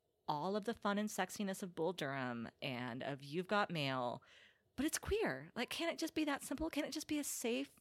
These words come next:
fun place for us to go where you can just get all the feels that you want and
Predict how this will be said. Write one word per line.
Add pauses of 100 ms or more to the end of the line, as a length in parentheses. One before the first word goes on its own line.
(180)
fun
place
for
us
to
go (420)
where
you
can
just
get
all (160)
the
feels
that
you
want
and